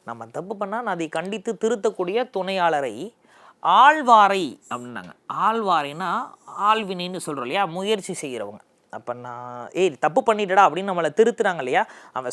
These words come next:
சொல்றத முயற்சி செய்து பின்பற்றக்கூடியவங்க யாரே?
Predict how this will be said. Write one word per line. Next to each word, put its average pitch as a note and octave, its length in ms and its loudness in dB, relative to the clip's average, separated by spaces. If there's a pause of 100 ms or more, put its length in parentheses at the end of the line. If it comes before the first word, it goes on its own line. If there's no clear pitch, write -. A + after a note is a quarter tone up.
சொல்றத A3 380 2
முயற்சி G#3 400 -2
செய்து G3+ 300 -4
பின்பற்றக்கூடியவங்க G3 1040 -2 (280)
யாரே? D#3 720 4